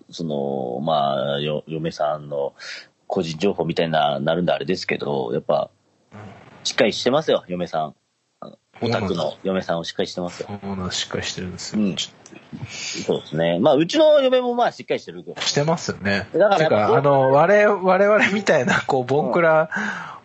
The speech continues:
Speaker 1: い。
Speaker 2: ボンクラがさ、
Speaker 1: はい。
Speaker 2: こう、こう、のほほんと生きていられるのも、ね、お嫁様が、
Speaker 1: そう。
Speaker 2: おかげでございます。
Speaker 1: もうね、まあ別に金、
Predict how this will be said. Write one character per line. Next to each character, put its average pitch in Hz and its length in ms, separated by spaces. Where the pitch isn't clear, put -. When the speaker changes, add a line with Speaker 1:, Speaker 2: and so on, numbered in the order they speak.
Speaker 1:
い。 135 40
Speaker 2:
ボ 143 100
ン 165 80
ク - 160
ラ 151 440
が 147 120
さ、 110 280
Speaker 1:
は 98 40
い。 - 100
Speaker 2:
こ 104 640
う、 - 60
こ 110 100
う、 104 40
の 113 180
ほ 131 140
ほ 143 140
ん 147 40
と 107 140
生 - 120
き - 60
て 113 80
い 95 320
ら 107 160
れ 123 60
る 127 160
の 95 100
も、 87 280
ね、 110 300
お 104 100
嫁 101 220
様 95 440
が、 104 180
Speaker 1:
そ 180 180
う。 120 40
Speaker 2:
お 113 120
か 101 140
げ 101 140
で 95 120
ご 90 120
ざ 90 120
い 87 60
ま 87 120
す。 - 120
Speaker 1:
も 160 160
う - 20
ね、 98 260
ま 135 100
あ 110 60
別 110 180
に 123 140
金、 170 380